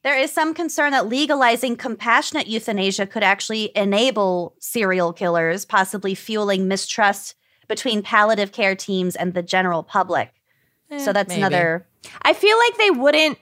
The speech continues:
Speaker 3: be into it if it was
Speaker 2: Legal.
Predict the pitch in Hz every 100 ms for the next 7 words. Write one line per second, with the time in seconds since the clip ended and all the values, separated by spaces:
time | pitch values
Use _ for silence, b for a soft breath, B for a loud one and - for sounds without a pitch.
0 | - 262 247 190 285 294 254 220 214 -
1 | 220 220 226 - 208 202 196 196 185 202
2 | 269 190 123 117